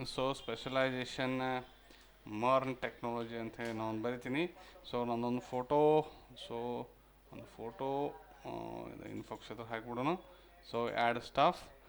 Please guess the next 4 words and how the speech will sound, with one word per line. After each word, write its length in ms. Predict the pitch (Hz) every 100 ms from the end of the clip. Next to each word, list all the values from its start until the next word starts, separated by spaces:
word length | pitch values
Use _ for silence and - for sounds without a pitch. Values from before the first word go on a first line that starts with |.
| - - -
so 200 | 123 120
ಸ್ಟಾಫ್ 680 | - 123 127 135 - - 113
ಆ್ಯಡೆಡ್ 300 | 117 120 117
ಸಕ್ಸಸ್‌ಫುಲ್ಲಿ. 920 | 120 - 131 - 139 147 180 -